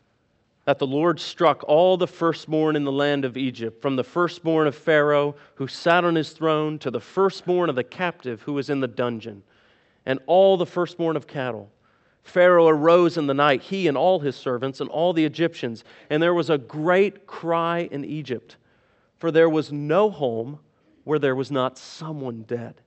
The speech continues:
Then he called for Moses and Aaron at night and said, "Rise up, get out from among my people, both you and the sons of Israel, and go worship the Lord as you have said.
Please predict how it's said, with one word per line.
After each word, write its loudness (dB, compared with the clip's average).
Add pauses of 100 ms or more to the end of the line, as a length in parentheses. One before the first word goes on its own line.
(960)
Then 0
he -2
called -4
for -6
Moses -2
and -12
Aaron -2
at -6
night 0
and -10
said, -2 (220)
"Rise 4
up, 4 (300)
get 8
out 6
from 0
among 2
my 0
people, -8
both 4
you -4
and 2
the 0
sons -2
of -4
Israel, -4
and -6
go 4
worship 0
the 0
Lord 0 (600)
as -4
you -4
have -2
said. -10